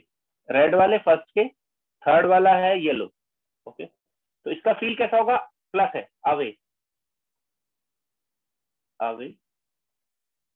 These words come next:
इधर भी away, इधर भी away, इधर भी away। ये किसके हो गए? इसके। ओके, Next, fourth, Fourth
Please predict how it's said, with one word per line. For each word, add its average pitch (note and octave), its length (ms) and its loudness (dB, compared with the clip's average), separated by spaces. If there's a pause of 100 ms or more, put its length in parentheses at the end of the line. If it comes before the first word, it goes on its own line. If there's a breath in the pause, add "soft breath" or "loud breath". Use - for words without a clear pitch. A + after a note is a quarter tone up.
(920)
इधर C#3+ 240 -6
भी D3+ 140 -4
away, C3+ 400 -6 (440)
इधर C3+ 340 -10
भी C3+ 280 -10
away, G#2+ 240 -6 (680)
इधर A#2 240 -10
भी A#2 140 -14 (120)
away। - 240 -16 (1500)
ये D#3 100 0
किसके F#3 280 0
हो G#3+ 140 8
गए? B3 260 4 (2500)
इसके। - 260 -16
ओके, - 420 -20 (920)
Next, - 400 -14 (100)
fourth, E3 260 0 (1040)
Fourth G3 300 2